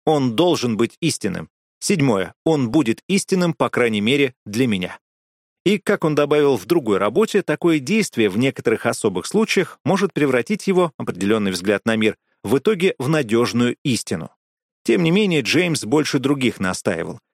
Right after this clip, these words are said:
Пока мы понимаем, как это сделать, не следует подменять целью точку отсчета, не следует приписывать настоящему то, что благодаря мужеству, усилиям и мастерству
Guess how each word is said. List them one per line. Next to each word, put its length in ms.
Пока 300
мы 120
понимаем, 520
как 180
это 140
сделать, 520
не 140
следует 440
подменять 480
целью 440
точку 360
отсчета, 560
не 160
следует 420
приписывать 580
настоящему 720
то, 240
что 180
благодаря 460
мужеству, 520
усилиям 480
и 40
мастерству 640